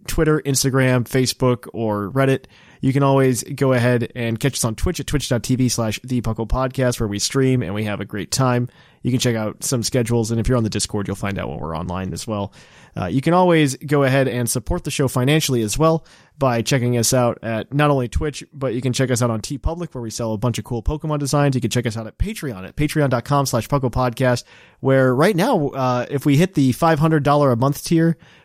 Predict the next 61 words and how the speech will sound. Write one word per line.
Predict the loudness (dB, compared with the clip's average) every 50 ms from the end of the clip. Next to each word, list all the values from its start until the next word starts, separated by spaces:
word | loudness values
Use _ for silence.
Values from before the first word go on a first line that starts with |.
| _ -4
we're | 0 0 2
gonna | 2 4 2 4
be | 4 4 2 4
doing | 4 4 4 4 4 4 2 0 -2 -2
a, | -2 0 0 2 0
uh, | 0 0 -2 -4 -4
twelve | -2 0 0 2 4
hour | 4 4 4 4
live | 2 2 2 2 0
stream, | 2 2 2 2 2 2
and | 0 0 0 2 2 2 0
at | -2 -4 -2 -2
six | -2 0 0 0 0 2
hundred | 2 2 2 4 2
dollars | 4 4 4 4 2 2 0
a | 0
month, | 0 2 0 -2 -4 -6 -18 -20 -20 -20 _ _ _ -4
we're | 0 0 2
gonna | 2 2 4
be | 2 2
bringing | 2 2 2 2 2
back | 0 0 0 0
Puckle | -2 -2 -2 -2
Movie | -2 -2 0 0 -2
Night, | -4 -4 -8 -8 _ _ _ _ _ _ _ _ _ _ _ _ _ _ _ _ -10
uh, | -8 -6 -4 -4 -4
which | -2 -2 -2 0
is | 0 0 0 0
just | 0 0 0
a | 2 0
once | 2 2 2 2 4
a | 2
month | 2 2 2 0
event | 0 2 2 0 2
where | 0 0 0
we | 2 2
do | 4 4 2
it. | 2 0 -2 -4
And | -2 2
I | 2 2
actually | 2 4 4 2
have | 4
a | 4
way | 4 4 2 2
to | 2 2 0
enhance | 0 0 -2 0 0 0 0
Puckle | 0 -2 0 2 2 2
Movie | 4 4 4 4
Night | 4 4 4 4 2 2
that | 0 0 2
I | 2
haven't | 2 2 2 2 2 2 0
unleashed | -2 -4 0 2 2 2 2 0 0
to | -2 -2
everybody | 0 0 0 0 2 2 0 2
else. | 2 2 0 0 -2
It's | -4 -8 -4
gonna | -4 -2 -2
be | -2 -2
super | -2 0 0 0 0 0 -2 -2
exciting. | -2 -4 -4 -4 -4 -6 -8 -10 -12